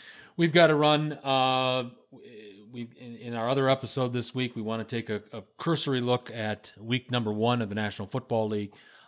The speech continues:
I want to take an in-depth look at the, uh, upcoming conference finals in the National Hockey League.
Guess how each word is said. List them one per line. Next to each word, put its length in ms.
I 160
want 260
to 100
take 140
an 180
in-depth 420
look 420
at 380
the, 320
uh, 220
upcoming 540
conference 440
finals 480
in 80
the 60
National 380
Hockey 340
League. 300